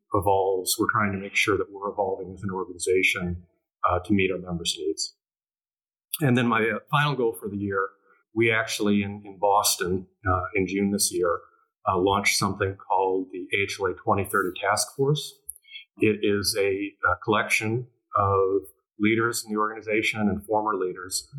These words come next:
uh, who have agreed to take a year and take a real deep dive on what is occurring in the healthcare industry, and specifically in the health law industry,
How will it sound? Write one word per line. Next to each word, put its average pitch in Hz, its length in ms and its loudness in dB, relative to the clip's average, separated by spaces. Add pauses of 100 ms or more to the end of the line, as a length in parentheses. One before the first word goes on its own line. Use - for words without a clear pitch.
(400)
uh, 90 240 2
who 110 80 6
have 92 80 2
agreed 101 320 -2 (100)
to - 60 -18
take 98 200 0
a 95 40 2
year 92 480 0 (340)
and 98 160 2
take 95 180 0
a 87 200 -2
real 101 320 0
deep 98 280 -10
dive 90 400 2 (640)
on 92 420 0 (140)
what 98 180 4
is 95 140 -2
occurring 104 600 2 (480)
in 95 240 4
the 87 320 -2 (340)
healthcare 117 300 2
industry, 131 440 -2 (120)
and - 80 -12
specifically 104 540 0
in 92 60 -6
the 85 120 -8
health 117 220 0
law 117 160 0
industry, 127 460 0